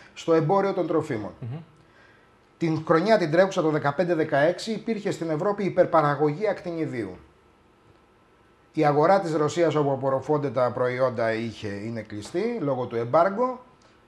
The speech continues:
Speaker 1: και έμενε η αγορά της Γερμανίας, όπου εκεί έπρεπε να χτυπηθούν οι Έλληνες με τους Ιταλούς. Υπερπαραγωγή και στις δύο χώρες. Οι τιμές των Ελλήνων δέκα τοις εκατό χαμηλότερες από των Ισπανών. Οι ποιότητες ίδιες.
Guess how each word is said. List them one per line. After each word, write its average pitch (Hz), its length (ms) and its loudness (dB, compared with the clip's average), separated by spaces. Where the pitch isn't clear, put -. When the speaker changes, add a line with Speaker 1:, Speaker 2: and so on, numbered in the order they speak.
Speaker 1:
και 220 160 0
έμενε 220 300 2
η 202 160 0
αγορά 165 320 4
της 175 120 -6
Γερμανίας, 151 720 -2
όπου 214 280 4
εκεί 165 280 2
έπρεπε 220 460 6
να 147 140 2
χτυπηθούν 180 800 -2
οι 180 160 2
Έλληνες 226 360 2
με 208 120 -4
τους - 160 -8
Ιταλούς. 160 380 2
Υπερπαραγωγή 143 580 2
και 208 120 -6
στις 147 180 -6
δύο 175 180 0
χώρες. 104 480 -2
Οι 170 120 -2
τιμές 180 340 0
των 190 140 2
Ελλήνων 208 420 2
δέκα 220 300 4
τοις - 120 -8
εκατό 175 340 2
χαμηλότερες 220 760 2
από 202 220 0
των 196 220 -2
Ισπανών. 156 480 0
Οι 139 80 -4
ποιότητες 196 560 -2
ίδιες. 90 480 -8